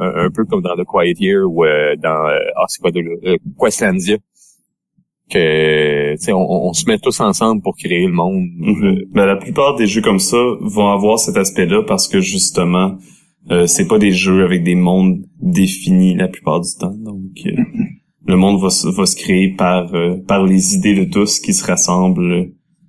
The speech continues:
Speaker 1: Je vais t'avouer que j'aime vraiment ça, ce concept-là. J'aimerais ça voir ça dans plus de jeux de rôle.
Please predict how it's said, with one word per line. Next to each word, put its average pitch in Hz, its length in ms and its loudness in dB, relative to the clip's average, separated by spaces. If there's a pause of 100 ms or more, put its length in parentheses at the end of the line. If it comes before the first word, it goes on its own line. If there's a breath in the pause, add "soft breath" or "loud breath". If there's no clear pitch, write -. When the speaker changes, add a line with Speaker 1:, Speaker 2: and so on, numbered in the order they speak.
(320)
Speaker 1:
Je 90 100 -2
vais 120 80 2
t'avouer 165 340 2
que 147 100 -4
j'aime 107 240 2
vraiment 139 480 2
ça, 175 180 -2
ce - 200 -4
concept-là. - 600 -2 (1200)
J'aimerais 185 300 0
ça - 140 0
voir 113 240 0
ça - 120 -4
dans 95 180 -4
plus 101 260 -2
de 95 100 2
jeux 87 140 -2
de 78 60 -4
rôle. 87 180 -8